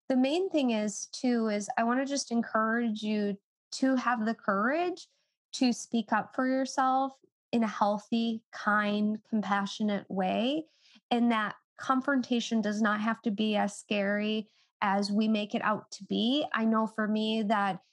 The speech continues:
if I'm avoiding a confrontation, I'm just avoiding pain. And if I just rip the Band-Aid off,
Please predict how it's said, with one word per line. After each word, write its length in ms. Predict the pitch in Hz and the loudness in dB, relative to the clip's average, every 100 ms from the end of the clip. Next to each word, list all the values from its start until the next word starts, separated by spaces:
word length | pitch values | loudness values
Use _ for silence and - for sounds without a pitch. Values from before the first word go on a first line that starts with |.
| _ _ | _ _
if 120 | 214 214 | -4 0
I'm 180 | 247 | 2
avoiding 580 | 285 220 208 202 247 254 | 2 2 0 0 2 0
a 60 | 262 | 0
confrontation, 840 | - 254 240 254 247 254 247 247 - | 0 0 2 0 2 0 0 -4 -2
I'm 300 | 208 233 247 | 0 2 2
just 680 | 202 220 214 220 202 - _ - | 0 0 2 0 -4 -14 _ -2
avoiding 480 | 226 190 190 190 185 | -2 2 0 0 -2
pain. 400 | - - - 196 _ _ _ _ | -4 -6 -6 -6 _ _ _ _
And 180 | 214 214 | 0 2
if 140 | 202 214 | 0 0
I 80 | |
just 220 | 202 214 190 | -2 -2 -2
rip 380 | 185 202 233 - | -2 -2 -2 -4
the 80 | |
Band-Aid 460 | 302 277 269 262 262 | -2 0 0 0 2
off, 340 | 247 240 247 | 2 2 0